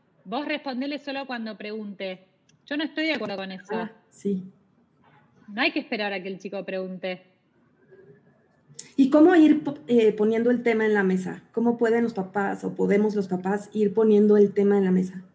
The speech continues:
Speaker 1: Yo creo que, que, que hay un montón de oportunidades. También, bueno, a ver,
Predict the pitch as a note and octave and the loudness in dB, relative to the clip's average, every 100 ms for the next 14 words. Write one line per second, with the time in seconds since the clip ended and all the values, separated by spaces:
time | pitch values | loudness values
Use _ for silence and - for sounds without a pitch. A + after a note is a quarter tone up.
0 | _ _ _ _ _ _ _ _ _ - | _ _ _ _ _ _ _ _ _ -10
1 | A4 G#4 A4+ G4 B3 A3 G3+ - G#3 G3+ | -6 0 0 2 2 0 -2 -4 -4 -4
2 | G3 F#3+ F#3 G3+ F#3+ F#3 F#3 F#3+ G#3+ B3 | -4 -6 -8 -8 -6 -6 -8 -8 -6 -4
3 | B3 G#3+ F#3 D4 D4+ A#3+ G3 F#3+ F3+ F#3+ | -2 -4 -6 -2 0 0 -2 -8 -10 -10
4 | F#3+ F#3+ F3+ - G#3+ A#3+ C#4 C4 - A#3 | -10 -10 -12 -10 -4 -2 -2 -4 -6 -6
5 | G#3+ F3 F3+ F#3+ G#3 F3 | -4 -6 -6 -4 -4 -6